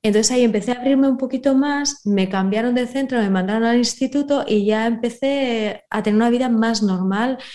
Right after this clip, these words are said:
a tener relación con, pues, con amigos, salir a la calle, me echaban a la calle por hablar en clase y yo feliz, yo decía, "Me tratan normal,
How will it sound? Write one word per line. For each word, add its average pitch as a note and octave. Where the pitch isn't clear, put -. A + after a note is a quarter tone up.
a G3
tener G3+
relación G3
con, F#3
pues, F3
con F3
amigos, G#3
salir F3+
a F3+
la F3
calle, G#3
me F#3+
echaban F#3
a F3+
la F3+
calle G#3+
por F3+
hablar F3+
en F3+
clase A#3
y G3+
yo F#3+
feliz, A3+
yo G#3+
decía, A3
"Me F#3+
tratan A#3
normal, G3